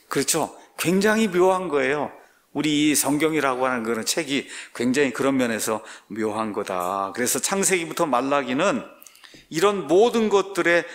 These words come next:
집합체다. 우리가 이제 그렇게 이야기할 수가 있습니다.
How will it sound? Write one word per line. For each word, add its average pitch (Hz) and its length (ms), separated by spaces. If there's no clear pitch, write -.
집합체다. 131 800
우리가 123 280
이제 117 140
그렇게 165 460
이야기할 139 440
수가 156 240
있습니다. 113 580